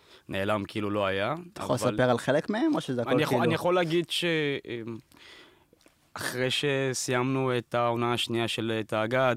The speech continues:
Speaker 1: אה, אני ואורן פפיסמדוב, שהוא חבר ושחקן מעולה, שהוא הצלע השנייה שלי מ-
Speaker 2: דקל וטטרו?
Speaker 1: דקל וטטרו. אה, רצינו לעלות, אה, מופע משותף, אה,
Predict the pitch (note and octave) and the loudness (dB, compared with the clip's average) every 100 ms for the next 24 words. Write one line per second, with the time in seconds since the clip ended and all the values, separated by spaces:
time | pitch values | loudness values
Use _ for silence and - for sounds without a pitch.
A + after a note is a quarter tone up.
0 | G#2+ G#2+ G2+ G#2 G2 G#2+ A#2 G#2 A#2 A2+ | 0 -2 -2 -4 -2 -2 -2 -2 -2 0
1 | G#2+ F#2+ - A#2+ A2+ A2 G#2+ - G2+ - | 0 -2 -2 -2 0 0 -2 -6 -10 -6
2 | A2 A2 A2 - G2+ - G2+ A2 A#2 A#2 | -4 -4 -4 -6 -8 -6 -6 -2 -2 0
3 | G#2+ G2 - F#2+ G#2+ G#2+ G#2 G2 A2 G#2 | -2 -6 -10 -8 -4 -2 -2 -2 -2 -4
4 | _ _ _ - G#2 G#2 - A2+ A2 G#2+ | _ _ _ -10 -4 -4 -2 -2 0 0
5 | G#2+ A2 A2+ - G#2+ G2+ G2+ F#2+ F#2+ F#2 | 0 0 0 -2 -4 -4 -4 -6 -6 0
6 | B2+ C3+ A#2+ A2 A#2 B2+ C#3 G2+ G2+ G#2 | 0 4 2 4 2 4 2 0 -6 -6
7 | G2 F#2+ B2+ - G#2+ A#2 _ _ _ _ | -6 -4 -4 -4 -6 -6 _ _ _ _
8 | - - F#2 F#2+ F#2+ - G#2+ A2 G#2 G#2 | -16 -10 -8 -6 -8 -4 -2 0 0 0
9 | G2+ - A2 G#2 G2+ G2 G2+ G#2 G#2+ F#2+ | -2 -4 -4 -4 -4 -6 -6 -4 -2 -4
10 | F#2 A2 B2 A#2+ - - _ _ _ _ | -4 0 0 -2 -12 -20 _ _ _ _
11 | _ _ - | _ _ -12